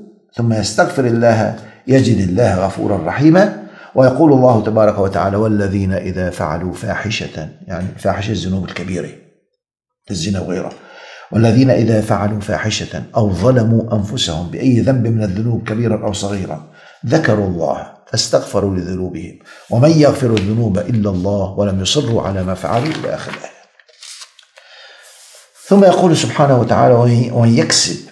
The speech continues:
خطيئة، ومن يكسب إثماً فإنما يكسبه على نفسه وكان الله عليماً حكيماً".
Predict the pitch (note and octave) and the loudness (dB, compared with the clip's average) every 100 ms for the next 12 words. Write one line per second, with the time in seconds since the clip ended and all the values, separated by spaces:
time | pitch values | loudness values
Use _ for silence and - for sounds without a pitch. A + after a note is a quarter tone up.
0 | - _ - - - C#3+ - - - G#2+ | -20 _ -8 -6 0 0 0 -2 -4 -2
1 | G#2+ G#2+ D3+ - - - - - - - | 0 2 2 0 0 -2 -2 -2 -2 0
2 | A#2+ C3 B2 - C3 A#2+ G#2+ G#2 G2 - | 2 2 2 0 2 2 2 0 -2 -4
3 | D#3 C3 F#2 G#2+ A#2+ F#2+ - - - - | -2 0 0 0 0 -2 -4 -8 -10 -18
4 | _ _ _ - - - G2+ C#3+ B2 A2 | _ _ _ -20 -20 -6 2 4 4 4
5 | B2 G2 F#2+ G2+ A2+ G2+ G2+ - - G2 | 2 2 0 2 0 0 -2 -8 -12 -12
6 | - D#2 F2 | -10 -12 -14